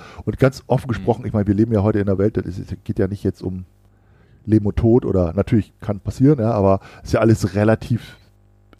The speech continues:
Speaker 1: abschätzbar, ja. Also es ist ja nicht so, ich will jetzt mal mit dem Tiger kämpfen, mal gucken, wer überlebt oder so, ja. Also das ist jetzt, weißt du, so, also so Sachen,
Speaker 2: Ja, nee,
Speaker 1: also ich, ich finde,
Speaker 2: genau.
Speaker 1: Mut zu haben, Angst zu haben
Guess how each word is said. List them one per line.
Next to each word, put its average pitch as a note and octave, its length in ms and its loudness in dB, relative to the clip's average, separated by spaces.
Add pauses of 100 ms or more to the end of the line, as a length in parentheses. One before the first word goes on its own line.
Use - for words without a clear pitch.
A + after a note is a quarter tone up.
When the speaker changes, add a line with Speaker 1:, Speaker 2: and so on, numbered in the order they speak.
(180)
Speaker 1:
abschätzbar, - 840 -2
ja. E2+ 140 0
Also G2 180 2
es F#2 100 -8
ist - 120 -14
ja F#2+ 100 4
nicht G2+ 160 -4
so, G#2+ 100 0
ich F#2+ 80 -4
will G2+ 80 2
jetzt F#2+ 120 0
mal G2 100 -2
mit F#2 100 -8
dem - 20 -6
Tiger A2 220 4
kämpfen, F#2+ 300 -2
mal F2 60 -2
gucken, G#2+ 260 -6
wer G2 100 4
überlebt F#2+ 360 2
oder F2+ 160 -4
so, E2+ 140 -6
ja. E2+ 160 -4 (360)
Also G2+ 140 2
das G2+ 180 -2
ist - 140 -12
jetzt, G2+ 160 -12
weißt A2 200 0
du, A#2+ 120 0
so, A#2+ 180 -2
also A2+ 160 2
so A#2+ 180 4
Sachen, C3 360 0 (140)
Speaker 2:
Ja, A#2 340 -8
nee, C3+ 120 -6
Speaker 1:
also C#3 120 2
ich, - 80 -8 (120)
ich D#3 120 -8
finde, F3+ 200 4
Speaker 2:
genau. F2+ 200 -12
Speaker 1:
Mut G#3 340 2
zu G3+ 160 0
haben, G3+ 340 -2 (520)
Angst - 320 -4
zu F3+ 120 0
haben E3+ 360 -2